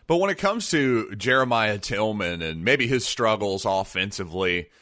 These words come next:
the last couple games, if it's, if it's fair to call 'em struggles, and I think it probably is,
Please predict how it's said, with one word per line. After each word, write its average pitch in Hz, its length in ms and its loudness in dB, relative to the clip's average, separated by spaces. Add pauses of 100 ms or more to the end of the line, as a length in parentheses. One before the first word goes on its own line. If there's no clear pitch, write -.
the - 80 -6
last 98 360 0
couple 98 320 -2
games, 95 460 -2
if 98 120 -12
it's, - 240 -6
if 208 100 -4
it's 233 140 -2
fair 143 260 6
to 110 80 2
call 90 280 0
'em 92 120 -6
struggles, 110 580 -2
and 185 80 -4
I 190 60 2
think 156 220 -2
it 90 100 -4
probably 73 600 -2
is, 82 340 -4